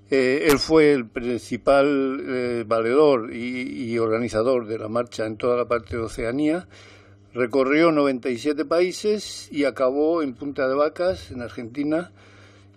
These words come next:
eh, después de cien días, ¿m? Ah, durante estos años hemos estado pensando si hacer o no,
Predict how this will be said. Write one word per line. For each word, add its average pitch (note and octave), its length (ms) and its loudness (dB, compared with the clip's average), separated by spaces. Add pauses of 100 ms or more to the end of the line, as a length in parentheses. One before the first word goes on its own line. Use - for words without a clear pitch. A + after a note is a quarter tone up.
eh, C3 140 0
después C3+ 480 2
de D3 140 -2
cien C#3+ 320 -2
días, G#2 600 -8
¿m? D3+ 220 -12 (920)
Ah, B2 500 0
durante C3+ 380 0
estos D3 240 -6
años D3+ 260 0
hemos C3+ 220 0
estado C3+ 200 0
pensando C3+ 720 -4
si - 160 -6
hacer B2 320 0
o A#2 80 -2
no, F#3 400 0